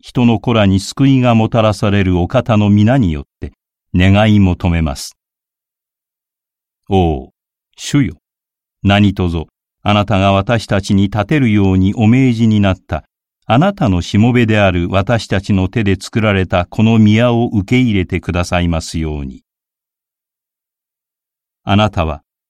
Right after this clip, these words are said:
私たちがひどい困難を経てこの仕事を成し遂げたことをご存知です。人の子がその民にご自身を表す場所を得られるように、私たちは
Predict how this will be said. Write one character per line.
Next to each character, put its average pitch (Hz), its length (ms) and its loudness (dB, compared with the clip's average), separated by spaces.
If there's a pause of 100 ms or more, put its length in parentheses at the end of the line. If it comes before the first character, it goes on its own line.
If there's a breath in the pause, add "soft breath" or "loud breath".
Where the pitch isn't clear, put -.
(200)
私 117 420 -2
た 95 160 -4
ち - 140 -4
が 90 120 0
ひ 113 200 -2
ど 170 120 2
い 98 140 -2
困 160 320 2
難 85 280 0
を 80 80 -2
経 92 140 -2
て 90 140 -4
こ 101 160 -4
の 104 120 2
仕 113 120 -2
事 113 400 0
を 104 80 0
成 101 140 2
し - 80 -12
遂 117 140 -2
げ 104 120 0
た 90 160 -2
こ 92 140 -4
と 104 280 0
を 85 60 -2
ご 85 140 -2
存 85 240 0
知 71 120 -10
で 65 120 -16
す。 - 180 -16 (1400)
人 - 280 -2
の 95 120 4
子 92 160 -2
が 85 260 -2
そ - 160 -4
の 123 160 2 (180)
民 120 140 4
に 90 140 2
ご 98 120 0
自 131 140 0
身 92 440 0
を 95 140 -4
表 101 300 0
す 95 140 -6
場 87 140 0
所 113 300 0
を 101 60 -2
得 101 180 -2
ら 101 140 2
れ 95 120 2
る 82 140 -2
よ 76 200 -6
う 69 60 -10
に、 73 160 -14 (640)
私 92 360 -2
た 85 120 -8
ち - 160 -10
は 76 160 -10